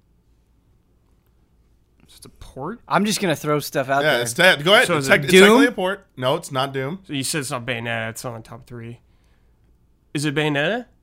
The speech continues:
Speaker 1: Yes.
Speaker 3: Bayonetta one.
Speaker 1: Oh,
Speaker 3: You said
Speaker 1: what?
Speaker 3: Bayonetta two.
Speaker 1: Oh,
Speaker 3: So Bayonetta one
Speaker 1: really?
Speaker 3: is
Speaker 1: People
Speaker 3: in the
Speaker 1: are buying
Speaker 3: third.
Speaker 1: one?
Speaker 3: Yes,
Speaker 2: Okay.
Speaker 3: they're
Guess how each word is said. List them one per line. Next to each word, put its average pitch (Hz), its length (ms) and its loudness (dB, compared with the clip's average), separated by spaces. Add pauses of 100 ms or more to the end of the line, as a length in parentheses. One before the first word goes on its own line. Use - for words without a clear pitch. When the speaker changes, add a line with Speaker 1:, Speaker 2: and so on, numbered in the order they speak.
(640)
Speaker 1:
Yes. 160 300 2
Speaker 3:
Bayonetta 143 320 -2
one. 113 400 -2 (480)
Speaker 1:
Oh, 220 160 0
Speaker 3:
You 208 80 2
said 208 200 4
Speaker 1:
what? 196 80 6
Speaker 3:
Bayonetta 180 340 2
two. 131 480 0 (420)
Speaker 1:
Oh, 285 300 2
Speaker 3:
So 277 60 4 (320)
Bayonetta 175 440 2
one 190 280 4
Speaker 1:
really? 180 180 2
Speaker 3:
is 170 100 2
Speaker 1:
People 208 160 0
Speaker 3:
in - 20 2
the 202 60 2
Speaker 1:
are - 100 2
buying 156 60 4
Speaker 3:
third. 151 80 0
Speaker 1:
one? 214 120 0
Speaker 3:
Yes, 180 400 2
Speaker 2:
Okay. - 80 -8
Speaker 3:
they're - 20 4